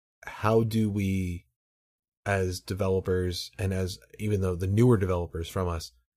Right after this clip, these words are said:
how do we incorporate accessibility into our stuff? Maybe the solution is deve-, newer developers would be using web components, and then the accessibility stuff would be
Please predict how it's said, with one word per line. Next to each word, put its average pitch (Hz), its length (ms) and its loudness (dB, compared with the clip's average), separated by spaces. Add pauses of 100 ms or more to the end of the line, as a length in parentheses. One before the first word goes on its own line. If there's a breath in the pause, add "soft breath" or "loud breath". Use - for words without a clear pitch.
(240)
how 120 140 4
do 131 100 6
we 120 100 4
incorporate 101 440 2
accessibility 90 760 -2
into 87 260 -8
our 82 100 -8
stuff? - 500 -4 (380)
Maybe 104 600 2
the 107 120 0
solution 101 500 0
is 90 400 -2 (1040)
deve-, 107 240 4
newer 127 280 8
developers 107 760 4 (500)
would 101 160 0
be 98 80 0
using 95 300 0
web 101 160 0
components, 80 680 -8 (280)
and 95 180 0
then 90 380 0 (120)
the 90 360 -4
accessibility 101 680 0
stuff 90 380 -4
would 95 180 -4
be 87 320 -6